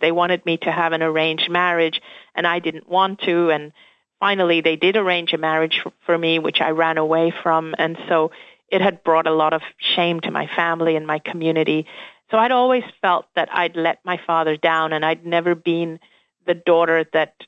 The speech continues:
he had hoped or expected me to be, that I was never, um, Indian enough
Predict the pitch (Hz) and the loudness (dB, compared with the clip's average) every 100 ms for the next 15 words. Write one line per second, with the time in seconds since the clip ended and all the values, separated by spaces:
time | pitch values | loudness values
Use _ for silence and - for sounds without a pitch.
0 | _ _ _ 180 156 156 - - - 170 | _ _ _ -4 -2 -2 -4 -8 0 0
1 | - - 143 - - 151 160 175 160 156 | 0 -2 -2 -2 -4 -4 -2 -4 -2 -2
2 | 156 151 151 151 151 - 156 151 160 165 | -2 -2 -2 0 -2 -2 -2 -2 -4 -4
3 | 160 156 151 - _ _ _ _ - 156 | -2 0 -2 -8 _ _ _ _ -6 -2
4 | 151 147 107 - 175 165 165 156 156 156 | -2 -4 -4 -4 -2 2 2 2 0 0
5 | 151 | -2